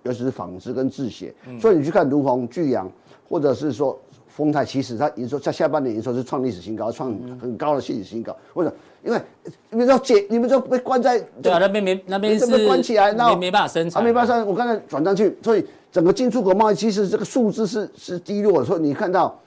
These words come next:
Speaker 1: 呃，我们讲原物料也好，包括，包括这个，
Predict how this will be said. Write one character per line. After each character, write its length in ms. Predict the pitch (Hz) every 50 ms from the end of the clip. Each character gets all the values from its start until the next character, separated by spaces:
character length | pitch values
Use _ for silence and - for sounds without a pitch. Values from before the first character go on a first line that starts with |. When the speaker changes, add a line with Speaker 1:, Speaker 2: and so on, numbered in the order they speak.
| _ - _ _
Speaker 1:
呃， 680 | - 123 131 131 131 131 131 127 131 131 135 135 127
我 60 | 123
们 100 | 135 147
讲 200 | 135 143 127 113
原 120 | 123 139 156
物 100 | 160 165
料 200 | 170 151 123 127
也 100 | 135 131
好， 160 | 120 110 98
包 160 | - - 156
括， 320 | 147 147 139 131 117 - - - _ _ _ _ _ -
包 100 | - 156
括 200 | 151 156 151 143 120 113 113 - -
这 160 | - 131 151
个， 80 | 135 -